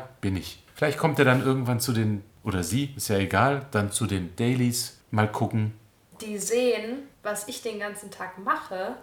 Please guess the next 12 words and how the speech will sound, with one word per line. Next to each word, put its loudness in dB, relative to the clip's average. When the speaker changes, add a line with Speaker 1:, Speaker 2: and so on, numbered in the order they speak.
Speaker 2:
wird -8
auf -14
einmal -8
sichtbar. -8
Nicht -2
nur -6
für -8
mich, -2
sondern -2
auch -4
für -10
andere. -4